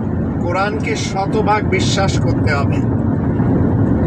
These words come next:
এর আশেপাশে অন্য কোনো গ্রন্থকে ইসলামের গ্রন্থ মানলে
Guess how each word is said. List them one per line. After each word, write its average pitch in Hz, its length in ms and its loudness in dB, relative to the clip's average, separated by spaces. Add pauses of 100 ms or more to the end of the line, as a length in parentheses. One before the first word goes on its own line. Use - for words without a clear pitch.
(300)
এর 427 360 0
আশেপাশে 247 640 -2
অন্য 208 300 0
কোনো 214 300 0
গ্রন্থকে 202 640 0
ইসলামের 202 600 -2
গ্রন্থ 190 440 0
মানলে 262 580 -2